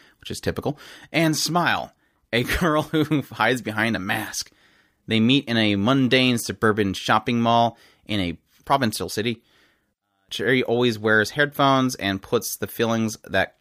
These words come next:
he cannot utter into his hobby, uh, haiku poems. Smile always wears a mask to conceal her large front teeth uh, for which she has, uh, dental braces. Uh, as a popular video star, she streams a,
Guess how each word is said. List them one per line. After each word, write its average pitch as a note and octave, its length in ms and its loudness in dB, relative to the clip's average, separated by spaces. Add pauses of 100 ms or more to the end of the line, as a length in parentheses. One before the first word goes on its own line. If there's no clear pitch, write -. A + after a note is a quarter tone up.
he G#2+ 180 -8
cannot A#2 420 0
utter G2+ 480 4
into G2 300 -4
his F#2+ 160 -4
hobby, C#3 460 0 (400)
uh, E2+ 480 -2
haiku G#2 480 -4
poems. A2+ 800 0 (560)
Smile C3 380 4
always G#2+ 400 2
wears G2 240 2
a G#2+ 40 -4
mask F#2+ 340 2
to F#2+ 140 -8
conceal F#2 400 -6
her G2 160 -6
large B2+ 480 2 (240)
front - 400 -2
teeth A2+ 340 -2 (380)
uh, F#2 220 2
for G2+ 140 -6
which G#2 240 -2
she G#2+ 280 -6
has, F#2 400 -2
uh, F2 240 0
dental A#2+ 360 -2
braces. C3+ 480 2 (400)
Uh, D#2 160 -4
as G#2+ 260 2
a G#2 140 2
popular D3+ 440 0
video C3 280 0
star, B2+ 480 2
she - 200 -6
streams C3 500 -2
a, G2 200 0